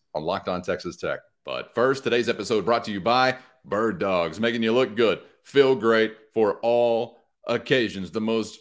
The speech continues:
versatile shorts in the world. They're stretch khaki shorts designed to fit slimmer through the thigh and leg, giving you that sculpted look you're after.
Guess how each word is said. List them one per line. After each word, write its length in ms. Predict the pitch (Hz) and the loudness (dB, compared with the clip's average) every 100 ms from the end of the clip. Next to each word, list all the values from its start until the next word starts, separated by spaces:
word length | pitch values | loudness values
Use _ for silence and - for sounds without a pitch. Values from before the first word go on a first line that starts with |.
| - | -18
versatile 640 | 101 135 156 175 165 165 | 0 2 4 0 0 -2
shorts 840 | - - 147 135 139 139 - - - | -4 -2 2 2 2 -2 -10 -12 -8
in 540 | 131 131 135 135 139 - | -4 -2 -2 -4 -8 -10
the 240 | 110 123 | 0 2
world. 460 | 120 131 127 107 98 | 4 4 4 2 0
They're 100 | 95 | -4
stretch 380 | - 135 120 | -2 -2 0
khaki 340 | - 127 117 113 | 0 0 -2 -6
shorts 360 | - 135 131 | -4 0 0
designed 420 | 113 101 123 120 110 | -2 -6 -4 -2 -4
to 60 | |
fit 280 | 95 135 110 | -2 0 0
slimmer 460 | - 127 147 185 190 | -4 -2 -2 -2 -4
through 240 | 180 185 | -2 -2
the 120 | 180 | -4
thigh 320 | 175 175 175 | -2 0 2
and 140 | 175 147 | 0 2
leg, 380 | 139 135 123 - - - - | 2 2 -2 -8 -18 -8 2
giving 260 | 127 123 | 4 4
you 280 | 131 156 165 - _ | 2 2 0 -8 _
that 180 | 117 120 | -2 -2
sculpted 580 | - 127 117 120 127 127 _ _ | -2 2 2 2 -2 -2 _ _
look 260 | 95 101 95 _ _ | -2 -2 -2 _ _
you're 180 | 104 107 | -2 0
after. 420 | 95 92 82 71 | 0 -2 -6 -10